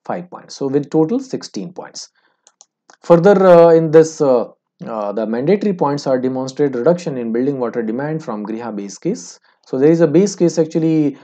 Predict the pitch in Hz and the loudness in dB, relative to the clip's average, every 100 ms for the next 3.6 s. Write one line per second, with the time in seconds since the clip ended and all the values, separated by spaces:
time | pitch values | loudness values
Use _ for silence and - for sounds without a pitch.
0 | _ 131 127 123 120 123 117 139 160 165 | _ -8 -2 0 0 0 -2 -4 -2 -4
1 | - 143 139 131 123 110 104 110 110 110 | -2 -2 0 0 0 0 -2 -4 -4 -6
2 | 110 - 185 190 180 147 151 139 135 117 | -10 -4 -2 0 0 0 -2 -6 -6 -6
3 | 117 110 110 147 247 | -4 -6 -6 -4 -8